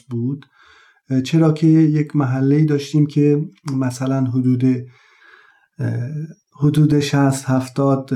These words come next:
خانواده زندگی می‌کردند که می‌تونم بگم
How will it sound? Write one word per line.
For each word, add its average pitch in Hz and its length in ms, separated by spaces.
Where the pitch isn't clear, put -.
خانواده 131 1000
زندگی 147 420
می‌کردند 156 800
که 170 320
می‌تونم 156 480
بگم 151 380